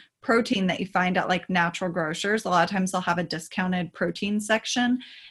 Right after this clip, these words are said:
and that has been sitting on the shelf, not frozen. And then when it gets close to the sell-by date, they freeze it.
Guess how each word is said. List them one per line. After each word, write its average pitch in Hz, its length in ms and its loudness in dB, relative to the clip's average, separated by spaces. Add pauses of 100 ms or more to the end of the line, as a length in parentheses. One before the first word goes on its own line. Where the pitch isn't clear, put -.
(140)
and 196 600 4
that 185 520 6
has 185 640 4
been 185 260 0
sitting 202 600 2
on 185 280 4
the 185 80 0
shelf, 170 640 2
not 196 420 4
frozen. 165 680 2
And 190 140 4
then 175 100 2
when 170 120 2
it 170 80 -2
gets 170 220 -4
close 180 320 -2
to 170 120 -8
the 160 100 -10
sell-by 165 440 2
date, 160 400 -4
they 165 100 0
freeze - 380 -4
it. - 200 -6